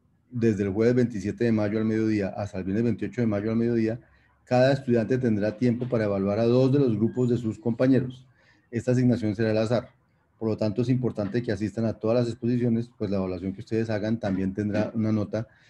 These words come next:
que afectará la nota definitiva de esta actividad. O sea, cuando usted evalúa, de nuevo, aquí vamos a estar en fase, una fase se llama la fase de evaluación, y en la fase de evaluación a usted le van a aparecer, evalúe a tal grupo y evalúe a tal grupo.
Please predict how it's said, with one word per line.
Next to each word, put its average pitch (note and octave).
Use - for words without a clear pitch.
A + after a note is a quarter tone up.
que A#2
afectará G2+
la G2+
nota A#2
definitiva G#2
de G2+
esta F#2+
actividad. G2
O G#2
sea, A2
cuando G#2
usted A#2
evalúa, C3+
de G#2+
nuevo, A2+
aquí A#2
vamos A#2+
a A#2+
estar G#2+
en A2+
fase, A#2
una A2
fase A2+
se A2+
llama G#2+
la G#2+
fase G#2
de A#2
evaluación, A2
y A#2
en A2+
la G#2+
fase G#2
de C3
evaluación A2
a A#2
usted A#2
le A2+
van A2+
a A2+
aparecer, G#2
evalúe G#2+
a G#2+
tal D3+
grupo C#3
y C3
evalúe G2+
a G#2+
tal A2
grupo. G#2+